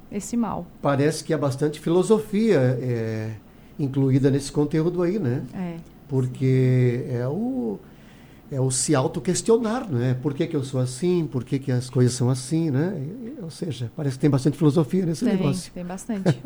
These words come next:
Speaker 1: O autoconhecimento,
Speaker 2: <laughs> É,
Speaker 1: né?
Speaker 2: exato.
Speaker 1: O autoconhecimento envolve,
Speaker 2: Uhum.
Speaker 1: né, questionamento a todo momento,
Speaker 2: Mesmo em
Speaker 1: né?
Speaker 2: pequenas doses, de forma lúdica, mas a gente vai
Speaker 1: Sim.
Speaker 2: aprendendo, né, a, a lidar com, com isso, né?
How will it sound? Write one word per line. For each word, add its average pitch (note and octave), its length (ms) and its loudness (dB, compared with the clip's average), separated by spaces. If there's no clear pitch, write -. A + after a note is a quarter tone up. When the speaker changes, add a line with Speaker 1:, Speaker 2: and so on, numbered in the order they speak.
Speaker 1:
O A3+ 140 -2
autoconhecimento, F4 840 2
Speaker 2:
<laughs> - 20 8
É, D4 140 6
Speaker 1:
né? A3+ 340 6
Speaker 2:
exato. G3 160 4
Speaker 1:
O - 20 2
autoconhecimento G#3+ 760 -2
envolve, C4 640 -4
Speaker 2:
Uhum. G2+ 340 -6
Speaker 1:
né, G3 400 0
questionamento A#3+ 760 2
a B3 60 -2
todo C4 280 -2
momento, D4 460 -2
Speaker 2:
Mesmo F3 240 6
em F#3 60 10
Speaker 1:
né? - 20 6
Speaker 2:
pequenas D#3+ 420 6
doses, D3+ 420 10
de C3 80 6
forma C#3 300 6
lúdica, D#3 560 12
mas G3 260 6
a E3 60 6
gente F#3+ 160 2
vai D#3+ 140 8
Speaker 1:
Sim. F3 40 6
Speaker 2:
aprendendo, F3+ 560 6
né, F3+ 280 6
a, A#2+ 500 6
a A2+ 40 4
lidar B2+ 360 6
com, D#3 180 2
com F#3 180 2
isso, C3 300 2
né? A#2 160 2